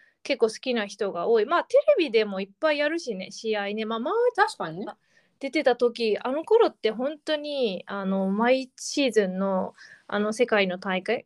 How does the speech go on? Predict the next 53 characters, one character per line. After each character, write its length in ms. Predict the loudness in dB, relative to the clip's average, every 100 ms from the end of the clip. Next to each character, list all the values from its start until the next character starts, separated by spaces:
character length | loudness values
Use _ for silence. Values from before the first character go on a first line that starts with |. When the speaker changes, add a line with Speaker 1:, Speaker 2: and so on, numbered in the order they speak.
| -4
Speaker 1:
大 140 | 0
会 200 | 4 6
グ 60 | 8
ラ 100 | 6
ン 40 |
プ 100 | 4
リ 80 | 0
シ 260 | -4 -6 2
リ 80 |
ー 40 | 2
ズ 80 | 0
っ 20 |
て 120 | -8
い 40 |
う 40 | -8
の 80 | -6
が、 140 | -6
ま 80 | -4
あ、 40 |
有 120 | -4 -2
名 100 | -4
な 220 | -4 -4
毎 160 | -6 -6
年 180 | -4 -2
や 80 |
る 60 | -2
試 100 | -2
合 40 | -4
が 60 |
あ 20 |
る 60 | -4
ん 20 |
だ 20 |
け 100 | -6 -4
ど、 200 | -2 -4
と 80 |
か 140 | -6 -2
も 320 | 2 2 0 _ -20 _
全 280 | 4 6 6
部、 360 | 6 4 2 -8 _
あ 180 | -6 -4
の、 280 | -2 -2 2
ゴ 160 | 4
ー 20 | 6
ル 80 | 4
デ 80 |
ン 60 | -2
で 80 | -2
や 60 |
っ 20 | -4
て 100 | -4
た 140 | -4
し。 420 | -2 -2 -2 -4